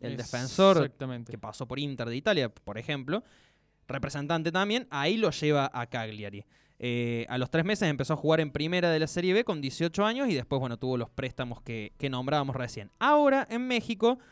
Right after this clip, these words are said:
Speaker 1: su padre dice que la gente lo quiere mucho, que anda muy bien, está muy contento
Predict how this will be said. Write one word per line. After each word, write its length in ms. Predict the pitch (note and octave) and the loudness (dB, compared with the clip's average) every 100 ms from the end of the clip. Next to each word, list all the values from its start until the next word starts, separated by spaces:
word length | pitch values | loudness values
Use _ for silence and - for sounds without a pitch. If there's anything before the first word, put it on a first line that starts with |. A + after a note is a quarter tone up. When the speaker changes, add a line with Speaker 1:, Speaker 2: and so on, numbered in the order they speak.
| _ _ | _ _
Speaker 1:
su 200 | - - | -6 -4
padre 340 | - A#3+ A3 F#3 | 2 4 4 2
dice 240 | F#3 - | 0 -2
que 140 | D#3+ D#3+ | -4 -2
la 80 | C#3+ | -4
gente 420 | E3+ E3 D#3 D3 | -4 -4 0 2
lo 100 | C#3+ | 0
quiere 160 | F3 G#3 | 0 -2
mucho, 340 | C#4+ - G#3+ | -2 0 0
que 100 | D3 | 0
anda 180 | D3 C#3+ | -4 -2
muy 160 | F3+ A#3+ | -2 -2
bien, 140 | C4 | -2
está 140 | F#3 | -4
muy 240 | F#3+ D#4 C#4 | -4 -2 -2
contento 560 | E3 E3 G#3+ A3 B3+ | -2 -2 -2 0 0